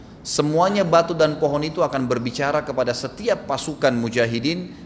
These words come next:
berkata, 'Wahai muslim, ini Yahudi di atas saya atau di bawah saya.' Batu bilang, 'Ini Yahudi yang sembunyi.'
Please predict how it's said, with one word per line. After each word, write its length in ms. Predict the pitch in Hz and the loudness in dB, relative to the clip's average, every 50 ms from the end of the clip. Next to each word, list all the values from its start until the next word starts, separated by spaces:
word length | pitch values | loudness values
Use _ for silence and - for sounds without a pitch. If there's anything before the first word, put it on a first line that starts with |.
| - - | -8 -2
berkata, 480 | 104 123 127 127 143 143 143 143 - 139 | 0 0 0 4 4 4 4 4 2 2
'Wahai 240 | 139 131 131 131 127 | 2 4 2 2 0
muslim, 480 | 135 156 160 156 - 180 180 170 160 | 0 -2 -2 -4 -4 -4 -4 -4 -2
ini 160 | 143 135 131 127 127 | 0 2 2 2 2
Yahudi 320 | 123 139 151 156 147 143 127 | 2 0 -2 0 0 0 2
di 80 | 131 | 2
atas 320 | 113 110 - 117 110 - - | 0 2 0 0 -2 2 2
saya 240 | 139 147 156 151 | 2 2 2 0
atau 160 | 139 131 127 113 | 0 -2 -2 -2
di 80 | 110 | 0
bawah 240 | 104 110 110 110 113 | 2 4 4 4 4
saya.' 560 | - 127 131 139 143 160 190 - - - - - - - - - | 4 4 2 4 2 0 -2 -4 -12 -16 -18 -18 -20 -18 -6 2
Batu 320 | - 113 131 - 147 135 | 4 4 4 4 2 0
bilang, 240 | 127 127 131 127 123 | 2 4 2 2 2
'Ini 160 | 120 131 139 131 131 131 131 - - - 127 | 2 -2 -2 -2 -2 -4 -10 -12 -12 -6 -2
Yahudi 480 | 127 127 127 120 120 135 147 139 135 131 | 2 4 4 4 4 2 2 4 4 2
yang 80 | 123 127 | 2 2
sembunyi.' 640 | - 127 117 117 131 135 151 175 - - - - | -2 -2 -2 0 0 0 0 -2 -4 -6 -12 -14